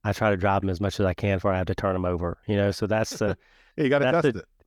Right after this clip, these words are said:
Speaker 1: Yeah, and, and I, I do. I test 'em towards, I, you know, I make 'em my daily driver,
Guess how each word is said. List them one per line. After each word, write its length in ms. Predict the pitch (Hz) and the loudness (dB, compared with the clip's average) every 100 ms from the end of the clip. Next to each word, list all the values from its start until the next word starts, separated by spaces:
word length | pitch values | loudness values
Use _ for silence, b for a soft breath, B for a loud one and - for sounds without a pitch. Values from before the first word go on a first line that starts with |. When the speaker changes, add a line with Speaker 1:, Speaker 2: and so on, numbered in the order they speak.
| _ - | _ -4
Speaker 1:
Yeah, 320 | 127 131 120 | 2 2 2
and, 260 | 113 117 - | 2 0 -2
and 380 | - 127 117 107 - _ - | 0 2 2 0 -6 _ -2
I, 320 | 117 139 127 | 0 0 0
I 40 | |
do. 240 | 123 123 110 | 0 0 2
I 120 | 110 | 0
test 280 | - 131 - | 0 -2 0
'em 120 | 117 | -4
towards, 560 | 110 110 104 - - - _ _ _ _ _ _ _ _ - | -2 -2 -2 -6 -16 -18 _ _ _ _ _ _ _ _ -6
I, 200 | 98 - - - | -4 -4 -8 -12
you 80 | 104 | -4
know, 180 | 95 92 110 | -2 -2 -2
I 80 | |
make 180 | 120 123 | 0 0
'em 60 | 117 | 2
my 80 | 110 | 2
daily 260 | 110 107 101 | 2 0 0
driver, 540 | 107 107 104 110 110 | 0 0 2 0 0